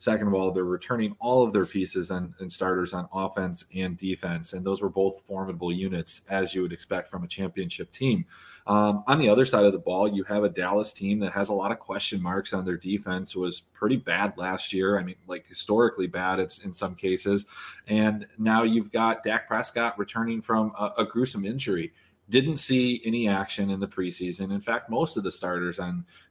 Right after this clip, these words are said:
Dallas's side didn't see any action in the preseason. So, you know, you're coming into this game against a defense that has a ton of familiarity with not just the system, but each other.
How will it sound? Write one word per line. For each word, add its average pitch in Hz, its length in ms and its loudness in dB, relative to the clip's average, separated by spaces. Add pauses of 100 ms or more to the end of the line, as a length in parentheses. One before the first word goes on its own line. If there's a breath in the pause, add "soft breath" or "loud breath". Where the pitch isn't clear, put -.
Dallas's 92 500 0
side 90 280 -2
didn't 90 240 -4
see 92 500 -4
any 95 240 -6
action 92 460 -6
in 90 100 -4
the 87 60 -4
preseason. 92 720 -4
So, 98 300 0 (260 loud breath)
you 160 80 0
know, 135 80 4
you're 120 140 4
coming 147 300 0
into 135 180 0
this 135 160 2
game 113 280 2
against 104 520 -2
a 101 280 4 (100)
defense 113 480 0
that 101 120 -2
has 107 400 2
a - 100 -12
ton 127 220 0
of 135 100 0
familiarity 104 800 2 (100)
with 107 200 0
not 143 120 0
just - 200 -6
the 90 80 -12
system, 123 400 -2
but 98 240 0
each 101 180 -2
other. 151 380 2